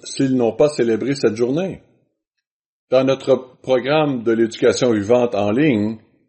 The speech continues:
il y a une unité d'études sur la fête des trompettes, et Monsieur Jonathan McNair cite ce qui suit tiré de The Jewish Holiday, A Guide and Commentary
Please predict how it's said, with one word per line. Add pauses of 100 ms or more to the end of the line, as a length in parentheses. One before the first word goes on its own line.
(440)
il
y
a
une (120)
unité
d'études
sur
la
fête
des
trompettes, (840)
et
Monsieur
Jonathan
McNair
cite
ce
qui
suit
tiré
de (260)
The
Jewish
Holiday, (320)
A
Guide
and
Commentary